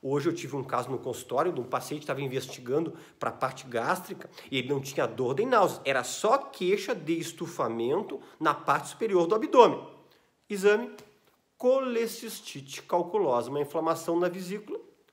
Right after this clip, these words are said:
com um cálculozinho dentro. E esse é o problema do gases desse paciente. Nunca esqueça que a medicina não é matemática.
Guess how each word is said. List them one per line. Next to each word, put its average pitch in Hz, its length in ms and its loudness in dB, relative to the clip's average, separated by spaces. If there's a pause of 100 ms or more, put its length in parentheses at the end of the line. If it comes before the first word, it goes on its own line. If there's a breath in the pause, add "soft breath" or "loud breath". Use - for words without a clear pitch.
com 214 440 4 (340 loud breath)
um 254 100 -6
cálculozinho 214 600 2
dentro. 185 320 0 (260)
E 370 60 6
esse - 180 2
é - 20 4
o 226 40 2
problema 190 420 2
do 226 80 -2
gases 127 320 -2
desse 170 240 -6
paciente. - 500 -2 (640 loud breath)
Nunca 233 440 0
esqueça 190 480 -2
que 180 100 -4
a 156 60 0
medicina 151 420 -4
não 135 140 0
é 135 40 -2
matemática. 139 640 -6